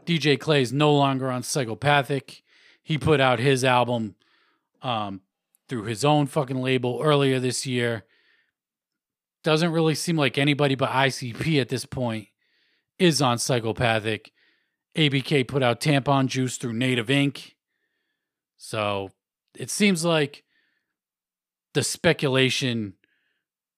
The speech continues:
really was true that people were talking about, you know, A B K and Clay no longer on Psychopathic. And then we got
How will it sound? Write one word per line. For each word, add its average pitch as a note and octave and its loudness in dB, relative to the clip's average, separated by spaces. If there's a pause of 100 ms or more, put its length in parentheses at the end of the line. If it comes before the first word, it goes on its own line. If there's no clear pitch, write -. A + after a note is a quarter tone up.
(440)
really B2+ 2
was A#2 -2
true A#2+ -4 (1000)
that G#2+ -4
people A#2 -6
were G2+ -6
talking G#2 0
about, F#2+ -8 (220)
you G#2+ -10
know, F#2+ -8 (600)
A C3+ 2
B B2 -2
K A2 -2
and A2 -8
Clay G#2 0
no A#2+ 2
longer G2+ -4
on F2+ -10
Psychopathic. G2 -4 (1080)
And A2+ -4
then C#3+ 4
we C#3+ 2
got C3 2